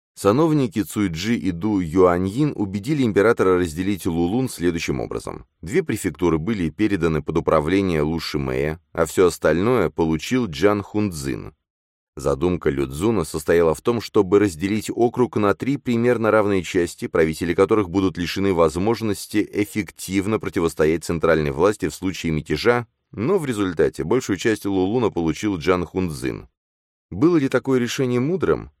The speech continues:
Однозначно нет. Так почему же его приняли? Видимо, сыграли свою роль связи Джан Хунцзина при дворе, другого ответа на ум не приходит.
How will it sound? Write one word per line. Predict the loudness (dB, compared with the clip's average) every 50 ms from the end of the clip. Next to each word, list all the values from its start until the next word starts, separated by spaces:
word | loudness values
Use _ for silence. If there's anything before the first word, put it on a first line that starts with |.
| _ _ -2
Однозначно | 0 0 0 2 0 0 0 0 -2 -2 -2 -4 -4 -6 -6 -4
нет. | -4 -4 -6 -10 -14 _ -20 _ _ _ _ _
Так | -6 -6 -6 -2
почему | -4 -4 -2 0 -2 0 0 -2 -2
же | -2 -2
его | 0 0 0
приняли? | 0 0 0 -2 0 0 -2 -2 -4 -6 -10 -12 _ _ -12
Видимо, | -8 -6 -2 0 0 0 0
сыграли | 0 0 -2 0 2 4 4 6 6 4 4 2
свою | 0 0 2 6 6 6 8
роль | 6 4 2 2
связи | -2 -4 0 2 2 2 2 0
Джан | -6 -2 2 2 2 2 2
Хунцзина | -2 -2 -2 -2 -2 -2 -2 -2 0 0 0 -2
при | 0 -2 -4
дворе, | -2 0 0 0 2 2 0 -2 -4 _ _ _
другого | -6 -4 -4 -2 2 2 2 4 4
ответа | 2 2 2 -4 -4 -4 -4
на | -6 -4 -4
ум | -4 -6 -8 -14 _ _ -8
не | -6 -6 -4
приходит. | -2 -4 -4 -4 -4 -6 -6 -6 -8 -16 _ _